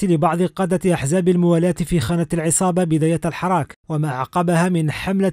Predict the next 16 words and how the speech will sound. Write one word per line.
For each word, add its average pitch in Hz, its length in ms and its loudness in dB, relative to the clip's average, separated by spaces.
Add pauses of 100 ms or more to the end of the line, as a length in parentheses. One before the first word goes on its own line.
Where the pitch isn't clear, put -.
المتابعة 165 680 0
القضائية 175 720 0 (380)
التي 208 240 0
انجر 185 340 2
عنها 175 320 2
حبس 175 320 -4
العديد 175 520 2 (280)
بسبب 170 400 -2
قضايا 170 460 -2
فساد 180 520 -2
ومباشرة 165 760 -2
إجراءات 165 420 -4
رفع 180 240 -4
الحصانة 190 480 -4
عن 175 180 -2
آخرين 185 580 0